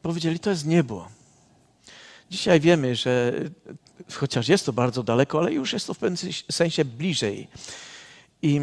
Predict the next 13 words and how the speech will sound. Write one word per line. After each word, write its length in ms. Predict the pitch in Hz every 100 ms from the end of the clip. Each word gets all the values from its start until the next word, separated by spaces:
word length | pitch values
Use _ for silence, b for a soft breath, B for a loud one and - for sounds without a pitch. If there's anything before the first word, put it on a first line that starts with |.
| 147 - _ _ _ -
wystarczyłoby 800 | 185 - 208 - 214 196 180 175
mieć, 420 | 165 147 - -
e, 400 | - 90 - -
dobrą 380 | 151 156 180 170
rakietę, 640 | 196 302 269 - 92 104 _ _ b b b b b b _ _ _
a 100 | 127
nie 180 | 135 226
żeby 260 | 151 127
Chrystus 360 | 123 120 - 120
musiał 320 | 123 - 113
umierać 360 | 127 117 110 110
na 140 | 113
krzyżu. 400 | - - - -